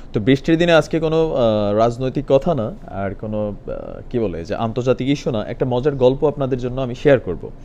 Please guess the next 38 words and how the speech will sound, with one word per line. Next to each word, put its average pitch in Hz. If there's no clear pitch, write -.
ছোটবেলা 190
থাকতে 190
নিশ্চয়ই 175
একটা 147
গল্প 139
আমার 143
মনে 143
হয় 151
যে 147
খুব 165
কম 165
মানুষই 185
আছেন 120
যারা 120
শোনেননি, 147
যে 110
মাথায় 123
মাথায় 160
যদি 143
আপনার 117
ধাক্কা 160
লাগে 95
বা 98
বাড়ি 113
খায়, 123
তাহলে 160
আপনার 156
শিং 165
গজানোর 156
সম্ভাবনা 131
আছে। -
আমি 113
দুঃখিত, 135
আমার 123
ফোনটা 127
হাতে 127
ধরতে 131
হচ্ছে। -